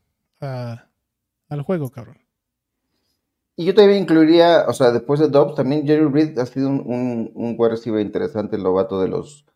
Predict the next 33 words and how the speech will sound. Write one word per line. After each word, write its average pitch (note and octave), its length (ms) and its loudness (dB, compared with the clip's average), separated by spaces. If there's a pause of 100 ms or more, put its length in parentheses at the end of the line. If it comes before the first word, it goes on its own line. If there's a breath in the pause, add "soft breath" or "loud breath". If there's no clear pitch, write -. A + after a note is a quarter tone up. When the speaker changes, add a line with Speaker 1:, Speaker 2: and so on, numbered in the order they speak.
(440)
Speaker 2:
de F#2 400 2
los E2+ 220 -4
Packers. D3 480 -4
También G2+ 280 -8
creo A2 160 -6
que - 100 -10
lo F2+ 180 -6
pueden F#2+ 240 -4
empezar F2 360 -10
a, F2 320 -6
a, E2 640 -10 (460)
a A#2+ 140 0
tener D3 280 2
en D3+ 80 0
sus C#3 160 -8
equipos. - 500 -12 (640)
Speaker 1:
Y F3 140 -4
Tutu F#3 300 2
Atwell. B2+ 340 -4 (120)
También D3 240 -2
hablamos D#3 260 0
de D3 80 -2
Tutu D3 260 -4
Atwell. G#3 460 -2
Ese C#3+ 180 -10
es C#3 60 -6
importante. C3+ 440 -6
Speaker 2:
También. D3 340 -6
Speaker 1:
El D3 140 -18
de C#3+ 80 -10
los C3+ 140 -10
Rams. F#3+ 400 -10
Este, C3+ 520 -14